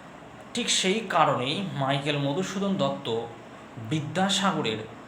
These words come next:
যে গুণগান, যে, উম, শ্রদ্ধাঞ্জলি, সেটা এই কবিতার মধ্যে দিয়ে ফুটিয়ে তুলেছেন। এই কবিতাটি চতুর্দশপদী কাব্যগ্রন্থ থেকে নেওয়া হয়েছে।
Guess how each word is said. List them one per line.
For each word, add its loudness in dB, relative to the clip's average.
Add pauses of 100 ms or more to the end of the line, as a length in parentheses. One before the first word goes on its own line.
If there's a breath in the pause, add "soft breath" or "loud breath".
(400)
যে 0
গুণগান, 4 (760 loud breath)
যে, 0
উম, -8 (540 loud breath)
শ্রদ্ধাঞ্জলি, 2 (180)
সেটা 0
এই 0 (100)
কবিতার 0
মধ্যে -2
দিয়ে -4
ফুটিয়ে -4
তুলেছেন। -2 (1800 loud breath)
এই 4
কবিতাটি 0 (1160)
চতুর্দশপদী -2 (200)
কাব্যগ্রন্থ 2
থেকে -2
নেওয়া 2
হয়েছে। -2